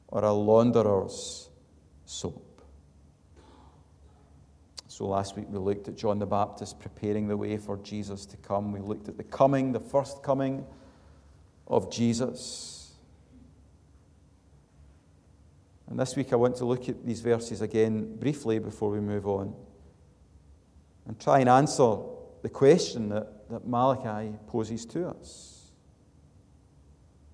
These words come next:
Verse two, "Who can endure the day of his coming?"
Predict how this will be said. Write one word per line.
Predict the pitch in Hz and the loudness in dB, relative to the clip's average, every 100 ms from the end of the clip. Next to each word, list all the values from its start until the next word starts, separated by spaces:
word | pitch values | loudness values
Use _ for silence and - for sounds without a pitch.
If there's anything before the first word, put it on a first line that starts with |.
| _ _ - - - _ _ _ - - - - - _ _ - - - - - - - _ _ | _ _ -20 -20 -20 _ _ _ -20 -20 -20 -20 -20 _ _ -20 -20 -20 -20 -20 -20 -20 _ _
Verse | - 117 - | -6 -6 -6
two, | - 127 123 123 123 - - - - - _ - - _ 107 | -6 0 2 2 -2 -10 -16 -20 -20 -20 _ -20 -20 _ -6
"Who | 151 | -6
can | 190 196 | -4 -8
endure | 147 120 113 156 139 - - - _ _ - - _ _ - - - _ _ - | -8 -8 -8 -8 -8 -12 -20 -20 _ _ -20 -20 _ _ -20 -20 -20 _ _ -16
the | |
day | 95 113 120 120 101 - - - - | -10 -4 -2 -2 -4 -10 -18 -20 -20
of | 98 | -18
his | 90 - | -18 -18
coming?" | - 85 | -16 -16